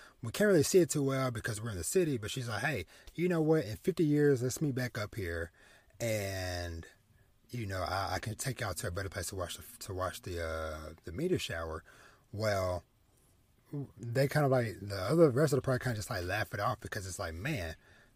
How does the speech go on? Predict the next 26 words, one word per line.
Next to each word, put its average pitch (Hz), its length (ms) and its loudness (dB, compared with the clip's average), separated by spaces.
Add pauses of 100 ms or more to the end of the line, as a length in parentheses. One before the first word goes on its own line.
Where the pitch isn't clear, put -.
to 95 200 -4
her, 131 640 2 (500)
fifty 160 360 0
years, 147 520 4
a 82 80 -2
hundred 151 320 0
years 104 540 -4
is 92 240 -6
nothing 87 640 -6 (280)
time-wise, 90 840 -2
but 95 580 -2 (440)
for 87 320 -8
them, 123 720 2
most 120 340 0
of 147 80 4
them 175 120 2
might 143 120 2
not 123 140 0
even 117 240 -2
be 107 120 -4
alive 101 520 -2
in 87 80 -6
fifty - 260 -10
years. 85 540 -8 (520)
And 113 300 -2
so 98 840 -2